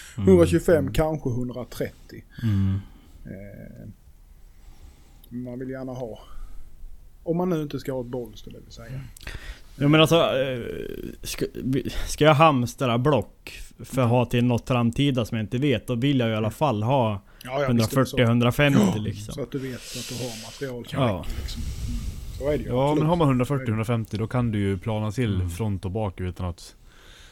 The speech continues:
Speaker 3: behöva stå och ta tiondelar, liksom, för att det precis ska gå.
Speaker 2: Nej,
Speaker 1: Mm.
Speaker 2: nej, precis, precis.
Speaker 1: Mm.
Speaker 2: Nej, visst är det så.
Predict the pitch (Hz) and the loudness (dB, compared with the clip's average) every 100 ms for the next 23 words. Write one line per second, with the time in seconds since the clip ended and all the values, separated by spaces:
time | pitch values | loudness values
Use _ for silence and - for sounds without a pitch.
0 | - - 95 95 95 120 104 101 95 107 | -16 -2 0 2 0 -2 -2 -2 -2 2
1 | 113 120 127 107 92 92 104 92 95 92 | 4 4 4 4 0 -2 -4 -8 -8 -8
2 | - 107 - 104 113 95 - - - 120 | -6 -6 -4 -2 -2 -4 -10 -20 -10 -6
3 | 120 120 117 113 113 113 123 117 101 - | -2 0 0 -2 -4 -6 -8 -8 -10 -12
4 | - - 95 104 92 - - - - - | -16 -18 -14 -14 -16 -18 -20 -20 -20 -14
5 | 110 95 87 92 95 - _ - - 120 | -8 -6 -6 -8 -12 -20 _ -20 -20 -18
6 | - 120 - 117 | -14 -14 -14 -16